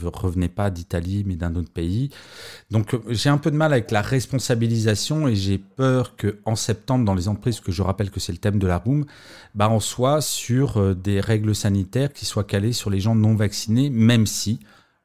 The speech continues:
on sera probablement à soixante, soixante-dix pour cent, ce qui n'est pas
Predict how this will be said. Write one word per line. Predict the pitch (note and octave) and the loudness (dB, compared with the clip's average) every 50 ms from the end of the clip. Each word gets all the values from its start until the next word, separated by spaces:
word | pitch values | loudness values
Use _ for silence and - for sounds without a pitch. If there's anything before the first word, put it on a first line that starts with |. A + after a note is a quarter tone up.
| _ | _
on | - G2 F#2 | -6 -6 -4
sera | - - - G#2+ A2 - | -2 0 0 0 0 0
probablement | - B2 A#2+ A#2+ A#2 A#2 A2+ G#2 G#2+ G#2+ G#2 F#2+ G2+ A2 A#2+ B2 | -2 0 0 2 4 4 2 4 4 4 4 4 4 4 4 2
à | A2+ G2+ | 0 0
soixante, | - - G2 F2 - - A2 A2 G#2+ | -2 -4 -6 -4 -2 -2 -2 -4 -4
soixante-dix | - - G2+ F#2+ - - G2+ G2+ F#2+ G2 G2 | -4 -4 -4 -4 -2 0 0 0 0 -2 -4
pour | - G#2 F2+ - | -6 -6 -6 -4
cent, | - - C3+ D#3 D3 - - - - - _ | -2 -2 -2 -2 -2 -6 -14 -20 -20 -20 _
ce | - - - | -10 -10 -4
qui | - - G3+ | 2 4 6
n'est | F3+ D3 A#2+ | 6 6 6
pas | G2+ - C3+ D#3 F3 D#3+ | 4 2 0 0 0 -2